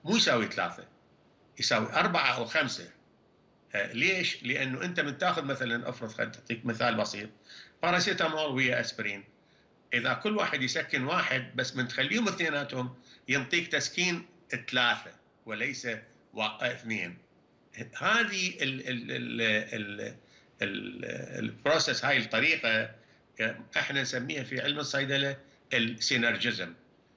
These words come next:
الترجمة العربية إلها هي التآزر. فأنت هنا، يعني، آه، أنا عندي مادة تحفز، آه، آه، آه، تصنيع ال-، ال-، الأوك-، الكولاجين،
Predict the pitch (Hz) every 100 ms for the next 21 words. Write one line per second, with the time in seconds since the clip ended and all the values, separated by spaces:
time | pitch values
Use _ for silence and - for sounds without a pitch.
0 | - - 120 117 110 175 214 185 185 175
1 | 175 170 170 170 170 170 147 165 175 -
2 | _ _ _ _ - 143 147 147 139 -
3 | 135 123 110 95 85 - _ _ _ _
4 | - 160 202 202 165 170 208 196 - -
5 | _ - - 135 123 131 131 143 135 -
6 | - - 147 151 147 160 143 156 143 165
7 | 151 143 151 151 - - _ _ _ _
8 | _ _ - 131 190 190 - 139 107 -
9 | - _ _ _ _ _ 113 107 107 120
10 | 107 101 107 104 - - 80 - - 113
11 | 127 120 117 - - 110 - 110 107 117
12 | 110 - - 110 107 101 101 98 - 107
13 | 90 - 87